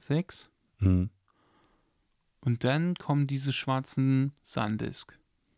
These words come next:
Speaker 2: Die übrigens scheiße sind.
Speaker 1: Ich, die, ich find die super.
Speaker 2: Ja, die sind schnell, aber die sind mechanisch. Also die fallen auseinander. Ich hab, ich hab ja
Speaker 1: Ich
Speaker 2: auch so
Speaker 1: hab
Speaker 2: zwei.
Speaker 1: das noch nie verstanden, warum die auseinanderfallen, weil bei mir fallen die nicht auseinander.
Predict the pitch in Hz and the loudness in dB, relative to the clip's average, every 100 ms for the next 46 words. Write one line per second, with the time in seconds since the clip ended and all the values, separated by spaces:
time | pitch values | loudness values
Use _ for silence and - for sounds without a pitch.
0 | _ _ _ _ _ - 104 101 107 98 | _ _ _ _ _ -4 2 4 6 8
1 | 104 - - - 104 101 90 80 78 76 | 6 4 0 4 4 4 2 2 4 2
2 | - 147 - - 127 117 - 127 117 117 | -2 -12 -12 -6 -4 -2 2 2 2 -4
3 | 117 120 120 - _ _ _ _ - 101 | -4 -6 -6 -12 _ _ _ _ 0 2
4 | 101 107 113 104 - 101 110 135 104 104 | 4 4 2 2 4 6 6 6 6 6
5 | 104 92 107 101 95 107 113 95 90 - | 6 6 6 4 4 4 6 6 4 0
6 | 98 101 101 - 117 113 98 104 104 95 | 0 4 4 4 4 6 4 4 4 6
7 | 82 80 - - - _ - - - - | 4 2 -2 -8 -10 _ -20 -20 -20 -20
8 | - 104 101 101 120 139 143 123 156 - | -2 2 2 2 0 0 0 0 -4 -2
9 | 147 131 170 - 175 180 196 165 143 135 | 0 2 0 0 -4 -2 0 2 2 2
10 | 143 151 151 - 131 147 147 135 - 120 | 2 2 0 -2 0 2 2 2 0 0
11 | 120 120 120 120 160 190 208 208 214 165 | 2 2 2 4 4 2 0 2 2 2
12 | 117 113 110 110 107 117 | 0 -4 -4 -2 -2 -6